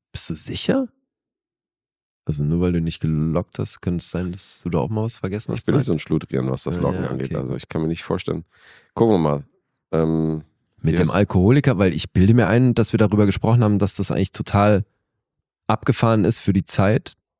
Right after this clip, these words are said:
Speaker 1: dass da eben Alkoholismus auch mal wirklich als Krankheit erzählt wird, weil es halt sonst eher so,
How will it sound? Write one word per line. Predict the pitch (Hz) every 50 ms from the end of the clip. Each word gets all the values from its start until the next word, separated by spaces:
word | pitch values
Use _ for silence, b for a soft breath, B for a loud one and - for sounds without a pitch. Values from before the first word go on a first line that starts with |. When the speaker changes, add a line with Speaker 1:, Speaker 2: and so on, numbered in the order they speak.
| _ -
Speaker 1:
dass | 98 - - - -
da | 104 101 98 92 73
eben | 90 92 98 95 -
Alkoholismus | - 95 95 - 92 90 92 104 - - 123 107 - -
auch | - 82 - _ -
mal | 95 95 92 92 90
wirklich | 95 98 - 98 92 - -
als | - - -
Krankheit | - 98 107 143 - 110 82
erzählt | - 73 - - 92 90
wird, | 95 92 - -
weil | 90
es | 90 -
halt | 92 87 -
sonst | - 95 98 - - -
eher | - 92 98 101 98
so, | 87 92 92 92 92